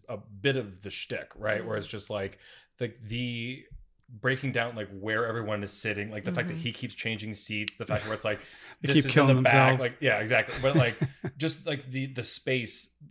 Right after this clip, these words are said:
Speaker 1: of, like, what we're supposed to track where everything is just
Speaker 2: It's
Speaker 1: doesn't
Speaker 2: not real
Speaker 1: matter.
Speaker 3: Yeah.
Speaker 1: It doesn't, like,
Speaker 2: realism.
Speaker 1: where, who's in the cockpit, like,
Speaker 3: <laughs>
Speaker 1: where, where everything is, like, in the
Speaker 2: Even, like, like, a funny movie, Bridesmaids, that came out in the last ten years. Yeah, there's, like,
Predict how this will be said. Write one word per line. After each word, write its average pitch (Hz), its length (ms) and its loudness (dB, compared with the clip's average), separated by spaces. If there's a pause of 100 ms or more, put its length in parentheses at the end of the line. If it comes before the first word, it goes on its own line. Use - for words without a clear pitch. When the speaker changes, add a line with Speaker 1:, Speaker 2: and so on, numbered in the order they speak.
Speaker 1:
of, 120 180 -2
like, 107 200 0
what 131 120 2
we're 160 80 0
supposed - 240 -4
to - 40 -6
track 107 360 -4
where 113 140 0
everything 107 420 -2
is 123 220 0
just 107 160 -6
Speaker 2:
It's - 120 -2
Speaker 1:
doesn't 208 200 4
Speaker 2:
not 247 60 0
real - 80 -2
Speaker 1:
matter. 131 380 2
Speaker 3:
Yeah. 139 240 6
Speaker 1:
It 131 80 4
doesn't, 156 280 4
like, 120 180 4
Speaker 2:
realism. 123 40 4
Speaker 1:
where, 139 220 8
who's 147 240 2
in 143 80 -2
the 135 60 0
cockpit, - 460 0
like, 117 220 2
Speaker 3:
<laughs> - 340 -2
Speaker 1:
where, 139 200 4
where 143 260 4
everything 139 280 0
is, 123 300 2
like, 113 180 0
in 123 180 -2
the 120 80 0
Speaker 2:
Even, 370 240 6
like, 302 220 2 (280)
like, 208 240 4
a 202 240 2
funny 220 240 4
movie, 190 460 4 (180)
Bridesmaids, 151 680 -2
that - 160 -6
came 170 180 -2
out 143 180 -2
in 160 200 -2
the 147 80 -4
last 139 360 -4
ten 151 220 -6
years. - 300 -12 (460)
Yeah, 196 200 4
there's, 190 260 2
like, 202 200 2